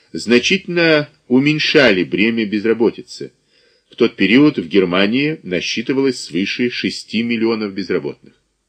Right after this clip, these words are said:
В тысяча девятьсот тридцать втором году С С С Р занимал как отмечалось в одном из материалов советского полпредства в Берлине, первое место в общегерманском экспорте.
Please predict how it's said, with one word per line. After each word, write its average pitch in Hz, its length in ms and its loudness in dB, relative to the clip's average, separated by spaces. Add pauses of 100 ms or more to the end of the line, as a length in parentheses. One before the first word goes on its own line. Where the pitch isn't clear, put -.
(1080)
В - 120 -20
тысяча 202 440 2
девятьсот 160 480 2
тридцать 131 380 -2
втором 101 300 0
году 92 380 2 (760)
С 156 240 2
С 165 140 0
С - 140 0
Р 160 160 4
занимал 113 680 2 (160)
как 92 180 -4
отмечалось 85 600 -2
в 85 60 -6
одном 85 320 -4
из 87 220 -10
материалов 85 600 -2
советского 80 560 -6
полпредства 80 580 -6
в 69 80 -16
Берлине, 90 520 -8 (520)
первое 185 460 6
место 127 480 2
в 98 80 -4
общегерманском 95 880 -4
экспорте. - 540 -16